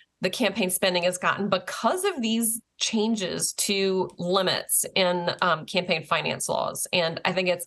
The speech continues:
very important for people to pay attention to, not just as it's being spent, but in retrospect to understand how massive the money is. And to me, what a fool's errand much of it is as well, 'cause eventually people tune out the ads,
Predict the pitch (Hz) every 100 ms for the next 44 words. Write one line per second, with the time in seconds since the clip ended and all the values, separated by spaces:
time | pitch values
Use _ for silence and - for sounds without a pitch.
0 | - 175 180 214 233 233 202 - 190 165
1 | 123 - 180 180 175 175 175 165 175 175
2 | 175 170 165 - - - - 202 220 277
3 | 269 - 196 220 208 - 190 185 175 -
4 | 180 175 190 - 190 175 190 196 202 165
5 | 165 - 147 - - - 180 180 175 -
6 | 165 160 165 - - - - - 202 190
7 | 185 175 180 _ _ 185 190 180 185 202
8 | 185 170 175 180 202 220 233 240 - -
9 | 185 180 175 180 - - 185 - - -
10 | 220 277 208 190 165 - 226 202 190 156
11 | 156 147 - 180 175 170 175 175 165 147
12 | - 180 185 180 170 196 180 - 233 254
13 | 247 220 185 180 - - _ - 330 277
14 | 240 240 214 196 190 190